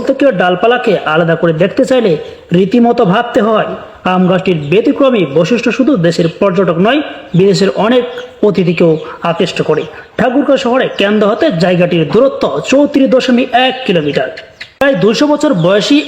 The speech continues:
এশিয়া মহাদেশের মধ্যে সবচেয়ে বড় একটি আম গাছ। দূর থেকে দেখলে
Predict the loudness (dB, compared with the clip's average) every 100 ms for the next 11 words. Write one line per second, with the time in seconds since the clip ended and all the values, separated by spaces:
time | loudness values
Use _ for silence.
0 | -2 2 2 2 0 0 0 0 -2 0
1 | 0 2 0 0 0 -2 -8 -2 -2 0
2 | -2 2 2 2 0 -2 -4 -2 -2 -2
3 | -4 -6 -12 0 2 4 2 0 0 0
4 | -2 0